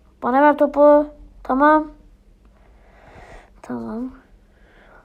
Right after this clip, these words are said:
Al şu topu, gidelim. Şöyle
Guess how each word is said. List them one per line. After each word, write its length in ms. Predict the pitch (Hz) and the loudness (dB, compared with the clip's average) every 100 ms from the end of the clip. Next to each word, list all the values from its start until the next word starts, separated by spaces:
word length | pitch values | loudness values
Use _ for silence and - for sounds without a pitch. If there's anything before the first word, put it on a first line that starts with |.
| _ _ - - - - _ | _ _ -20 -20 -20 -20 _
Al 240 | - 226 226 | -10 -10 -10
şu 140 | - | -20
topu, 200 | 220 - | -20 -20
gidelim. 380 | 220 208 214 214 - _ _ _ _ _ _ _ _ _ | -20 -20 -20 -20 -20 _ _ _ _ _ _ _ _ _
Şöyle 420 | - 226 214 220 | -20 -16 -16 -16